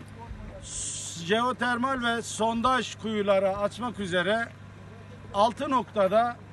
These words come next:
ihale ettiği bir firmaya Fethiye'nin göz bebeği olan Ölüdeniz'i,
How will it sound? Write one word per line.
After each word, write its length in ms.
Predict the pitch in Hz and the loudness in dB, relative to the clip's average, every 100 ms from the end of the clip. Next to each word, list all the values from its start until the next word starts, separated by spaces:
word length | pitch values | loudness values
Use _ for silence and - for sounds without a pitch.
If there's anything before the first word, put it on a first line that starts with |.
| - | -4
ihale 420 | 202 214 254 262 | 4 6 8 8
ettiği 760 | 247 202 185 - 180 185 226 240 - - - | 6 2 -6 -6 -2 0 -2 -4 -10 -12 -4
bir 120 | 240 | -2
firmaya 640 | 202 233 208 190 196 240 254 - - - - - - - - - - - - - | -2 -2 2 4 6 4 0 -10 -18 -18 -16 -16 -18 -16 -16 -16 -18 -16 -16 -10
Fethiye'nin 760 | - 226 - 269 262 262 285 240 - - - - - | -2 0 2 4 4 4 2 -2 -6 -18 -18 -10 0
göz 260 | 247 220 | 0 2
bebeği 280 | 233 226 233 | -2 0 2
olan 300 | 214 208 220 | 4 4 4
Ölüdeniz'i, 720 | 202 214 196 180 139 151 180 | 2 2 0 0 -2 -2 -4